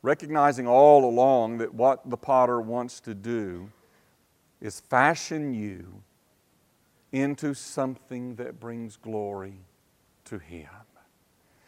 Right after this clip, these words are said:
so that people look and do not say, "What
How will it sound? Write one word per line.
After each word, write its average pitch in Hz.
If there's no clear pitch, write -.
so 147
that 131
people 160
look 123
and 117
do 131
not 127
say, 107
"What 123